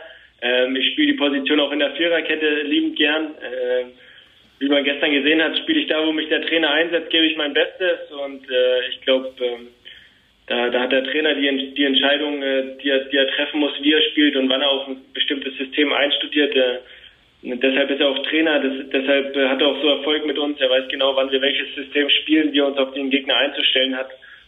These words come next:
Und, äh, von daher, von, von daher ist mir das auch egal, welche Formation wir spielen. Ähm, äh, wichtig ist, dass, dass wir richtig eingestellt sind, dass die Formation stimmt und so war das bis jetzt immer. Und,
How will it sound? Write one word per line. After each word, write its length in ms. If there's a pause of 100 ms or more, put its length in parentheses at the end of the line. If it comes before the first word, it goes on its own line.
(100)
Und, 420
äh, 360
von 160
daher, 520
von, 220
von 260
daher 320
ist 120
mir 100
das 160
auch 160
egal, 260
welche 220
Formation 540
wir 100
spielen. 400
Ähm, 300 (640)
äh, 320
wichtig 300
ist, 220
dass, 100 (120)
dass 180
wir 100
richtig 260
eingestellt 540
sind, 160
dass 140
die 80
Formation 480
stimmt 320
und 100
so 100
war 220
das 100
bis 120
jetzt 180
immer. 340
Und, 180